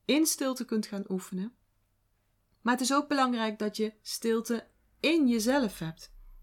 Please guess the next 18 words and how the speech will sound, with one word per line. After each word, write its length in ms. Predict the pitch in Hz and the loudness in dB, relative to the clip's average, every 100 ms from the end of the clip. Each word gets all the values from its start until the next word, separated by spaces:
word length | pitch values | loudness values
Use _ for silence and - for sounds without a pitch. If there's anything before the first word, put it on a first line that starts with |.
| - - | -16 -2
En 100 | 233 | 2
je 60 | |
moet 160 | 247 247 | 2 0
dus 160 | 247 | -2
leren 680 | 240 240 269 294 262 190 233 - _ _ | 0 0 2 2 2 0 -4 -8 _ _
hoe 300 | 226 233 226 | -4 0 0
je 80 | 220 | -2
die 360 | 208 208 202 _ - | 0 -2 -4 _ -8
chatbox 760 | - 427 226 202 180 - - - | -2 0 2 2 2 -4 -8 -10
stil 380 | - 233 214 196 | -4 2 2 0
krijgt. 420 | 196 190 185 - _ - | -8 -8 -10 -14 _ -4
Hoe 140 | 233 | 2
je 100 | 240 | 4
die 200 | 247 - | 2 2
afleidingen 800 | - 285 294 285 285 269 254 247 | 6 6 4 2 2 4 0 -2
in 180 | - 240 | -2 -2
je 100 | 226 | -2
hoofd, 580 | 220 214 277 269 - - | -2 -2 -2 -2 -4 -16